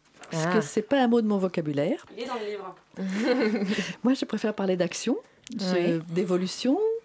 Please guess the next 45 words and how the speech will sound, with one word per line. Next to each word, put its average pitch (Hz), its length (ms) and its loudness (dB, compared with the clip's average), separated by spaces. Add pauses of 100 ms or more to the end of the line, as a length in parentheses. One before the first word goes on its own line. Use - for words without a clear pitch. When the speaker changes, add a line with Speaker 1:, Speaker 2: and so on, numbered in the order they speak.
(100)
Speaker 1:
de 165 200 -4
travail 190 440 2
sur 185 180 -4
les 170 80 0
mentalités, 175 640 0
les 220 180 2
esprits, 269 380 0 (520)
parce - 180 -2
que 233 100 -2
mon 214 300 2
but 311 260 2
n'est 220 80 -2
pas 277 220 0
de 220 100 0
blesser 196 420 -2
ou 302 120 2
de 196 80 0
tuer 226 240 -4
quiconque. - 580 -4 (540)
Il 196 60 -4
s'agit 208 340 -2
d'en 170 200 0
finir 277 360 4
avec 208 240 0
le 180 60 0
machisme, 190 640 -2
d'en 170 120 -2
finir 240 320 2
avec 185 280 0
les 175 60 2
violences 175 360 2
sexistes, - 560 -4
sexuelles, 269 600 2 (380)
les 165 80 0
violences 175 440 -2 (100)
que 170 80 -2
la 156 240 0
langue 202 320 2
contient, 277 460 -2
que - 120 -4
la 156 160 -2
langue 175 400 -2
répand. 202 460 -2 (560)
Mais, 190 400 0
hum, 175 180 -2